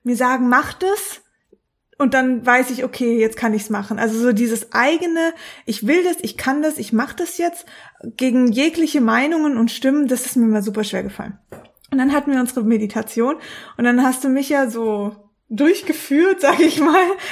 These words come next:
zu meinem Unterbewusstsein. Und dann habe ich so plötzlich angefangen zu erzählen. Und das war schon krass. Also dann kam ja zum Beispiel sowas, ähm, hoch wie, dass ich eigentlich, ähm, ein Zwilling war.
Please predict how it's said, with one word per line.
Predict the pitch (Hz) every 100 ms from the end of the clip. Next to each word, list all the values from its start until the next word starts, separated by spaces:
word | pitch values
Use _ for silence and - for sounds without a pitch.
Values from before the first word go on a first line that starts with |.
| -
zu | -
meinem | 277 208
Unterbewusstsein. | 294 359 302 277 254 277 302 - 269 285 - - - -
Und | 240 254
dann | 269 277
habe | 277 269
ich |
so | 262 202
plötzlich | 277 285 254
angefangen | 320 320 247 240 - _ _ _ _ -
zu | -
erzählen. | 247 233 294 285 208 185 196 - - - _ _ -
Und | - 240
das | 254
war | 240
schon | 247 233
krass. | - 208 - -
Also | 220 208 208
dann | 202 214
kam | 240 233
ja | 226 208
zum | 208 220
Beispiel | 226 - 214
sowas, | 202 208 202 - 220
ähm, | 202 196 196 196 - -
hoch | 233 240 240 202
wie, | 208 208 208 - - _ -
dass | 214 220
ich | 202 -
eigentlich, | 208 220 233 208 208 202 - - _ _ _
ähm, | 220 220 208 214 214 - _ _ _ _ - -
ein | 233
Zwilling | - 453 320 190
war. | 123 202 202 -